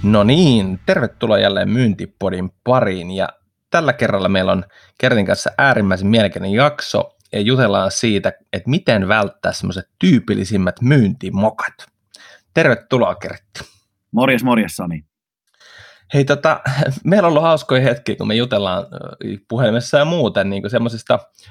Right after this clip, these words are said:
Speaker 1: paitsi omista vähän toheloineista ja semmosista pienistä mokista, mut sit tietenkin, mitä me nähdään tuolla kentällä, mitä tapahtuu. Ja nyt kun me ruvettiin pohtia sitä, että aika monet näistä asioista,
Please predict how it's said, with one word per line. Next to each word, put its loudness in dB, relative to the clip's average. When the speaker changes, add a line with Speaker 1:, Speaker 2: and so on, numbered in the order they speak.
Speaker 1:
paitsi 0
omista 2
vähän 0
toheloineista 2
ja 2
semmosista -4
pienistä 0
mokista, -2
mut -2
sit -12
tietenkin, 0
mitä 0
me 2
nähdään 0
tuolla -2
kentällä, 2
mitä 0
tapahtuu. -2
Ja 0
nyt -4
kun -2
me 4
ruvettiin 0
pohtia 0
sitä, 0
että -4
aika 2
monet 4
näistä -2
asioista, -2